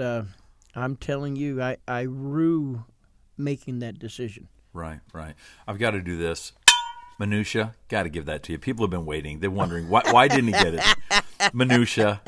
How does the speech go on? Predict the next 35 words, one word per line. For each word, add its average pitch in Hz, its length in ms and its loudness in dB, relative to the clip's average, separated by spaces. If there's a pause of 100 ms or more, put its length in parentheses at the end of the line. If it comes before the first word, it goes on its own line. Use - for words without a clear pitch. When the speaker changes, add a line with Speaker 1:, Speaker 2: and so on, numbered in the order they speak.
(120)
Speaker 2:
There 104 180 2
you 139 80 4
go. 107 340 4 (120)
Now 110 100 0
you 120 140 0
can 131 120 -4
rest. 113 320 2
Go 117 140 2
on 120 140 4
with 131 100 -4
the 139 80 2
rest 127 200 4
of 139 40 -4
the 127 80 0
podcast 107 580 2
<laughs> - 60 -12
now - 140 -16
that 156 240 -2
you 170 120 0
feel - 280 4
better 175 320 -2
about - 300 0 (100)
that. - 560 -2 (420)
Minutia. 85 800 -4 (460)
Wow. - 380 -4
Speaker 1:
Rue. 147 380 0 (100)
Speaker 2:
Um, 113 280 4 (540)
um, 107 400 2 (340)
yeah. 180 280 10
Speaker 1:
Kanga, 143 380 0 (160)
rue. 135 300 -4 (520)
Speaker 2:
Yeah, 117 240 0
rue, 104 280 -2 (140)
rue. 98 260 -6 (320)
Um, 117 380 2